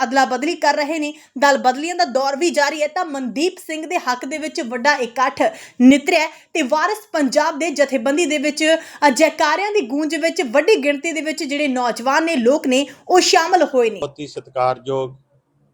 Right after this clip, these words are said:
Speaker 2: ਪੱਤਰਕਾਰ ਸਹਿਬਾਨ, ਸਾਡੇ ਨਾਲ ਆਈ ਹੋਈ ਅਕਾਲੀ ਦਲ ਵਾਰਸ ਪੰਜਾਬ ਪਾਰਟੀ ਦੇ ਲੀਡਰ ਸਹਿਬਾਨ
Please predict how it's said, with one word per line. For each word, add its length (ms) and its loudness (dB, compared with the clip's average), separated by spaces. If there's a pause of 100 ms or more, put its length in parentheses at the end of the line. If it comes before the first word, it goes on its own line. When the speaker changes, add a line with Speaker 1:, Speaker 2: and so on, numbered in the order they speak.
(1120)
Speaker 2:
ਪੱਤਰਕਾਰ 500 -4
ਸਹਿਬਾਨ, 680 -6 (1300)
ਸਾਡੇ 360 -6
ਨਾਲ 280 -4
ਆਈ 200 -4
ਹੋਈ 240 -8
ਅਕਾਲੀ 280 -6
ਦਲ 220 -4
ਵਾਰਸ 480 -4 (680)
ਪੰਜਾਬ 600 -4
ਪਾਰਟੀ 420 -4
ਦੇ 200 -6
ਲੀਡਰ 320 -8
ਸਹਿਬਾਨ 600 -4